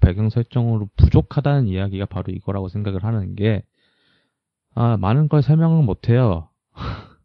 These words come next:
왜 선조랑 코버넌트랑 싸우고 있는지 뭐 그런 기타 등등 이야기를 많이 못했죠. 그렇기 때문에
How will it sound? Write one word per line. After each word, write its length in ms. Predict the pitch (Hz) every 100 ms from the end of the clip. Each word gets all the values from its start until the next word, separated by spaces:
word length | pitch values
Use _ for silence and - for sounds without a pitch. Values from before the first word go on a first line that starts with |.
| _ _ _ _ _ _ _
왜 280 | 113 117 120
선조랑 480 | - 139 131 131 120
코버넌트랑 640 | 127 123 127 120 - 107
싸우고 400 | 101 117 123 110
있는지 440 | 98 95 98 95 95
뭐 160 | 92 92
그런 360 | 104 98 98
기타 260 | 98 - 107
등등 280 | 101 95 98
이야기를 480 | 92 95 95 98 101
많이 220 | 90 95
못했죠. 640 | 95 107 - - - 104 104 _ _ _ _ _ _
그렇기 280 | - 110 -
때문에 1000 | - 147 147 143 135 131 131 127 123 107